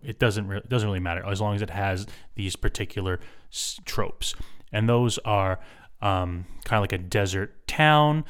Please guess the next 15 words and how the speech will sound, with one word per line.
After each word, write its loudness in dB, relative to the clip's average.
where -4
you -2
have, -2
like, -10
a -10
lot -4
of, -8
a -6
lot -4
of -6
sand, 4
a 2
lot 0
of -4
horses. -2